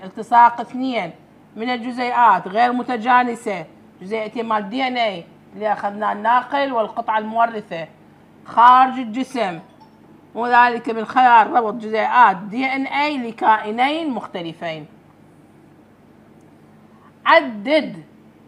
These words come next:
مستلزمات تقنية الهندسة، مو خطوات، اللي كانت خطوات، هنا المستلزمات، هناك كانت خطوات مال أقطع المورثة وأنقلها بواسطة ناقل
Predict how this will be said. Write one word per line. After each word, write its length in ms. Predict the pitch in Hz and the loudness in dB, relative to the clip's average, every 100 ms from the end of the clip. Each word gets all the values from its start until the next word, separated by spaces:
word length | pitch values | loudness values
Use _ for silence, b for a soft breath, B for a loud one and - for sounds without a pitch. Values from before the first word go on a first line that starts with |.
| _ _ - | _ _ -14
مستلزمات 1120 | 214 226 - 220 208 202 208 214 220 233 285 285 - - _ _ _ _ _ - | -10 -10 -2 -2 -2 -2 0 4 6 8 8 6 -14 -20 _ _ _ _ _ -10
تقنية 540 | 190 208 202 233 214 | -6 -6 -6 -10 -12
الهندسة، 500 | 190 175 226 247 - | -10 -8 -6 -6 -8
مو 140 | 226 277 | -8 -6
خطوات، 680 | - - 254 247 202 180 180 | -6 0 4 8 6 4 -8
اللي 140 | 208 | -16
كانت 380 | - 240 226 - | -10 -4 -4 -4
خطوات، 560 | 220 226 240 247 180 - - _ _ - | -4 0 6 6 6 0 -18 _ _ -14
هنا 560 | 214 349 240 254 269 294 | -10 -2 2 2 0 -4
المستلزمات، 960 | 277 240 240 226 208 208 208 202 165 - - _ _ _ 180 | -2 -6 -4 -4 -4 -4 -2 -2 -2 -6 -20 _ _ _ -14
هناك 380 | 208 226 226 | -6 -4 -2
كانت 280 | 247 233 233 | -2 -4 -4
خطوات 680 | - 226 226 240 247 269 294 - - _ - | -6 -4 0 2 4 4 2 -4 -20 _ -12
مال 420 | 196 208 202 190 185 _ 226 | -6 -4 -4 -6 -10 _ -6
أقطع 380 | 226 - 214 | -4 -4 -4
المورثة 760 | 220 220 233 233 240 - 262 302 - - _ _ | -4 -6 -6 -4 -8 -6 -4 -4 -8 -20 _ _
وأنقلها 800 | 190 208 202 - 233 240 - 247 | -10 -8 -8 -4 -4 -4 -4 -6
بواسطة 520 | 226 226 220 - 220 247 | -2 -2 -4 -6 -8 -4
ناقل 680 | 226 233 240 247 254 262 | 0 0 0 -4 -4 -4